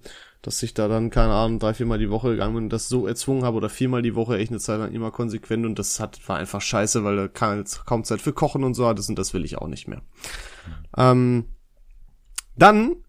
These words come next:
will ich unbedingt ein neues Hobby finden, worauf ich richtig abfahr.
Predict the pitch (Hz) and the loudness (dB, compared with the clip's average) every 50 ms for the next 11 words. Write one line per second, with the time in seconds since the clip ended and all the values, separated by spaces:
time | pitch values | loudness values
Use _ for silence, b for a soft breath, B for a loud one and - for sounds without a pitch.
0 | - - 123 131 143 151 160 - - 208 247 247 226 196 156 147 147 135 117 117 | -20 -8 0 2 4 4 4 2 2 2 2 4 4 4 4 4 4 4 4 0
1 | 143 165 - - - _ - 107 113 120 120 120 123 123 123 147 165 165 156 - | -2 -4 -6 -10 -10 _ 2 2 4 4 4 4 4 6 6 8 8 8 8 8
2 | 190 208 220 160 - - 120 110 101 73 85 87 90 - - _ _ _ _ - | 8 8 8 6 6 6 4 4 4 0 -2 -6 -8 -12 -18 _ _ _ _ -6
3 | - 101 110 117 101 - - 117 110 - 104 110 - - - - - 98 85 90 | 0 0 2 2 0 0 -2 -2 -2 -2 -4 -4 -4 -4 -6 -6 -6 -6 -6 -6